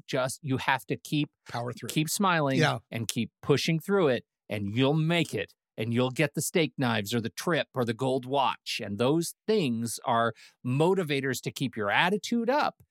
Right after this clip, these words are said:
Speaker 1: and not, not because we're, we're terrified of a team catching the virus that is reality.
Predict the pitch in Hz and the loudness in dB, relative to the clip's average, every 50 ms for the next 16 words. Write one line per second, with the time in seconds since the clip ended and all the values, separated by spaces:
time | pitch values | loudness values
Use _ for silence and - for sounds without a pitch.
0 | _ _ - _ _ _ - 135 139 131 127 131 143 151 170 190 - - _ _ | _ _ -20 _ _ _ -2 -2 0 0 -2 -2 -2 -2 -2 -4 -6 -8 _ _
1 | _ _ _ _ _ _ - 156 120 143 147 170 - 160 151 147 170 156 123 127 | _ _ _ _ _ _ -12 -6 -2 0 2 2 2 0 0 2 2 2 0 0
2 | - 139 131 139 127 - - - - 127 127 127 127 - - 139 - _ - - | -4 -2 0 0 0 0 -4 -4 -2 0 0 0 0 -2 -4 -8 -12 _ -14 -12
3 | - - 190 226 254 247 - - - 104 92 95 92 90 98 - 107 - _ _ | -4 0 2 4 4 2 2 0 -2 -4 -4 -4 -4 -6 -6 -6 -8 -12 _ _
4 | _ _ _ _ - 147 135 127 123 117 - _ - - 233 240 190 123 110 107 | _ _ _ _ 0 0 0 0 -2 -4 -4 _ -4 -2 0 2 2 2 0 0
5 | 110 107 - - _ _ _ _ - - - 175 - - - 160 147 135 120 135 | -2 -4 -6 -10 _ _ _ _ -10 -6 -4 -4 -4 -2 -2 -2 -2 0 0 -2
6 | 123 107 - 139 151 180 180 151 131 120 110 - - - 123 117 110 123 117 - | -2 0 2 2 4 4 2 2 2 2 0 0 -2 0 0 0 2 0 0 0
7 | 120 123 120 113 101 98 95 95 95 87 - - | -2 0 0 2 2 2 0 0 -4 -6 -8 -12